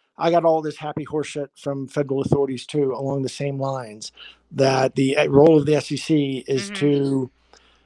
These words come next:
Speaker 1: uh, to preserve and protect the full faith and confidence of the American people in the capital markets. And I got in this argument one day saying,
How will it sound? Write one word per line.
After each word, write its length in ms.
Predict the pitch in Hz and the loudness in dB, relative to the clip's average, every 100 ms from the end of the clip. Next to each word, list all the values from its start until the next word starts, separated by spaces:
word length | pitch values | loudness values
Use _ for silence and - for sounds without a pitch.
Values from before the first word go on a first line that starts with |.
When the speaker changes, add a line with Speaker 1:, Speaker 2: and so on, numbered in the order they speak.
| _ | _
Speaker 1:
uh, 420 | 151 131 131 131 135 | 0 0 2 0 -2
to 120 | - 139 | -2 -2
preserve 460 | 135 127 165 160 | 0 6 6 6
and 100 | 147 | 2
protect 380 | 131 - 147 143 | -4 -6 -8 -8
the 60 | - | -14
full 300 | - 156 151 | 0 2 2
faith 300 | - 156 147 | 2 0 0
and 100 | 131 | -8
confidence 500 | 139 143 - 135 120 | -4 -4 -4 -8 -10
of 100 | 120 | -8
the 60 | 123 | -4
American 400 | 135 135 - 123 | -2 -2 -4 -6
people 400 | 135 - - - _ _ _ _ | -6 -8 -12 -20 _ _ _ _
in 260 | 135 131 131 | 2 4 4
the 140 | 127 | 0
capital 400 | 123 139 139 135 | 2 4 4 2
markets. 500 | 127 98 - - - - - | -4 -12 -14 -18 -20 -16 -8
And 340 | 127 123 123 - | -6 -6 -8 -6
I 140 | 131 | -4
got 160 | 131 131 | -2 -4
in 80 | |
this 120 | 131 123 | -4 0
argument 380 | 170 180 120 - | 2 2 -4 -12
one 200 | 120 117 | -14 -10
day 340 | 110 113 120 | -10 -8 -10
saying, 640 | - - 139 131 131 131 | -6 0 2 2 0 -2